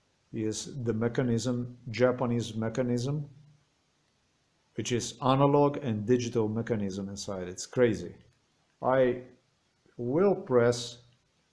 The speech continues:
on the light button to verify that there is a light actually that's working. This watch looks to me good. Uh, trying to say, like, brand new.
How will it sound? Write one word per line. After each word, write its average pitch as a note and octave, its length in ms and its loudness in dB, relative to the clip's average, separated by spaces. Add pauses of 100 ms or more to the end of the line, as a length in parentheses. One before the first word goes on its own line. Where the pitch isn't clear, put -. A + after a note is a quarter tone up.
on A2+ 160 -6
the G#2 80 -4
light A#2+ 400 0
button C#3 460 2
to C3 100 -4
verify A#2 640 2
that G#2 340 -2 (720)
there A#2 340 0
is A2+ 280 -4
a G#2+ 60 -2
light B2+ 400 2
actually A2+ 420 -2
that's G#2 280 -6
working. A2 460 -4 (520)
This G3 340 2
watch F3 400 6
looks D3+ 320 0
to B2+ 120 -2
me C3 200 -2
good. A#2 440 2 (480)
Uh, A2+ 380 -2 (380)
trying A#2 320 0
to A2+ 100 -8
say, A#2 540 -2
like, G#2 340 -4
brand A2 340 -2
new. G#2 220 -6